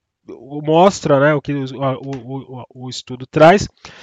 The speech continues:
é que parece que há aí uma condição, né, um viés tarefa específico, né? Então, se você, é, agachou com salto,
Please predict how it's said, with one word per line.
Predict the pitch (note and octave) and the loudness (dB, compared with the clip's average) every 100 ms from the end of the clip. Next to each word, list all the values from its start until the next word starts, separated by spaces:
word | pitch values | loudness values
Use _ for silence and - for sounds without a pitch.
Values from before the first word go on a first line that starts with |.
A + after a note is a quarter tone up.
| - - - F3+ | -20 -20 -10 -8
é | |
que | F3 - | -6 4
parece | B3 F3+ E3 F3 - | 8 10 8 6 0
que | - G#3+ | 2 6
há | D#3 D#3 | 10 10
aí | E3+ D3 | 8 6
uma | E3 E3 | 2 -2
condição, | - D#3+ D3+ - C#3 D3 F3 | -2 -6 -6 -6 0 0 0
né, | C#3+ C3+ D3 | -2 -2 -2
um | C3 B2+ | -4 -10
viés | A#2+ D#3 C#3 C#3+ D#3+ - - _ _ _ _ _ - | -6 2 6 6 4 -4 -14 _ _ _ _ _ 4
tarefa | C#3+ D3 D#3+ | 6 8 4
específico, | - - E3 - - F#3 - - A#2+ | -2 -6 -6 -4 -6 -6 -6 -10 -6
né? | C#3 | -4
Então, | C#3 C#3 D3+ D3+ _ _ _ _ _ _ _ _ - _ | -4 -2 -4 -6 _ _ _ _ _ _ _ _ -20 _
se | - - D3+ | -14 -8 -6
você, | D3 D#3 - - D#3 D3+ B2 _ _ _ _ _ - | -2 -2 -2 2 6 6 4 _ _ _ _ _ -8
é, | B2 D3+ D3+ | -4 -2 -2
agachou | C3 C#3+ - D3 | 0 0 -2 -6
com | - D3 | -8 -8
salto, | C#3 - E3 F#3+ - - | -6 4 6 6 0 -18